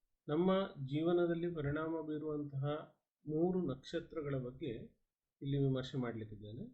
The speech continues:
ಪ್ರಥಮವಾಗಿ ನಮ್ಮ ಜನ್ಮ ನಕ್ಷತ್ರ. ನಮ್ಮ ಜನ್ಮ ನಕ್ಷತ್ರ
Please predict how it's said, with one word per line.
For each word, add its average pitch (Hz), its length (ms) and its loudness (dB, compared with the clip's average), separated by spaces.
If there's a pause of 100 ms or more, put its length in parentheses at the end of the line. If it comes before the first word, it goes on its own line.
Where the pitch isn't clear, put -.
(1080)
ಪ್ರಥಮವಾಗಿ 175 1120 2 (880)
ನಮ್ಮ 165 520 0 (100)
ಜನ್ಮ 139 300 4
ನಕ್ಷತ್ರ. 139 500 -4 (1200)
ನಮ್ಮ 165 160 0
ಜನ್ಮ 175 300 4
ನಕ್ಷತ್ರ 214 540 0